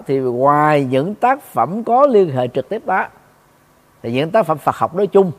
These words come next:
<laughs> về văn học Bali nói riêng, quý vị đều được đưa vào trong cái thư mục tham khảo.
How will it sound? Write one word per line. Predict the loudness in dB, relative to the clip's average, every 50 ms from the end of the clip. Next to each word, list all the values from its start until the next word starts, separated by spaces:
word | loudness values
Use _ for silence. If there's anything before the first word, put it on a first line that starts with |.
| -12 -8 -6
<laughs> | -4 -4 -4 -6 -8 _ -20 -20 -20 _ _ -2
về | 0 0 2
văn | 2 2 2
học | 0 0 2
Bali | 2 4 4 4 4 4
nói | 2 2 4
riêng, | 6 8 8 6 6 2 -6 -18 -20 -20 -20 _ _ _ _ _
quý | -4 -2 0
vị | 2 2 0 0 -2 0
đều | 4 4 6 6 6 4 2
được | 0 0 -2 -2
đưa | -2 -2 -2 0
vào | 0 0 0 0 0
trong | 0 0 -2 -2 -2
cái | -4 -4
thư | -4 -4 -4
mục | -4 -4 -6 -6 -10 -18 _ -14
tham | -12 -12 -12
khảo. | -12 -12 -12 -10 -12 -12